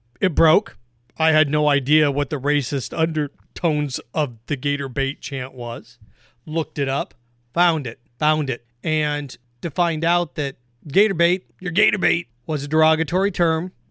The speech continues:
or a term used for the baiting of gators over a hundred fifty years ago. So looking back,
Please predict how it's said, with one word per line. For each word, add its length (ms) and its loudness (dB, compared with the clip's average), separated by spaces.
or 100 -8
a 60 -8
term 520 0
used 720 2
for 920 -8
the 120 -6
baiting 480 0
of 100 -6
gators 640 0
over 260 0
a 40 4
hundred 220 0
fifty 160 -4
years 240 0
ago. 240 -10
So 440 -8
looking 420 -6
back, 540 -2